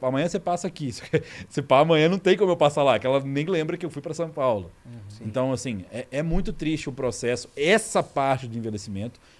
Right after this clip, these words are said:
Speaker 1: quando a pessoa começa a esquecer. De tudo que o mais triste que eu vi, com toda certeza, foi isso.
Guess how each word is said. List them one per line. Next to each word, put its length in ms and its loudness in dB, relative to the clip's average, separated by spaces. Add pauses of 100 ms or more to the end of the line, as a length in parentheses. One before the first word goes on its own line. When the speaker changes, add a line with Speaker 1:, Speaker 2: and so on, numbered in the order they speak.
(140)
Speaker 1:
quando 460 0 (320)
a 80 -14
pessoa 260 -2
começa 280 -6
a 40 -4
esquecer. 360 -6
De 120 -12
tudo 220 -6
que 80 -12
o 40 -8
mais 260 -4
triste 280 -10
que 60 -10
eu 60 -6
vi, 200 -10 (200)
com 260 -6 (240)
toda 400 2
certeza, 540 -6
foi 220 -10
isso. 300 -10